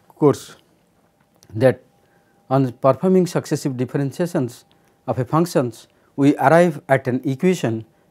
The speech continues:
that involves the derivatives of the function,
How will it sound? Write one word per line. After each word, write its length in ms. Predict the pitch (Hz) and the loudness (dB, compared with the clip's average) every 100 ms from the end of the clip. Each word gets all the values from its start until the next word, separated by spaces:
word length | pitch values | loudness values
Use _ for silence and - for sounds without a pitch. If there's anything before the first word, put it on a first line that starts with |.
| - | 0
that 220 | 135 131 | 0 0
involves 580 | 131 113 127 139 - - _ _ _ _ | -4 -4 -2 -4 -8 -20 _ _ _ _
the 120 | 107 117 | -8 -4
derivatives 640 | 120 120 117 117 117 - | -2 -2 -2 -4 -6 -6
of 120 | 95 | -8
the 80 | 101 | -8
function, 460 | 135 156 160 151 | -6 -6 -6 -10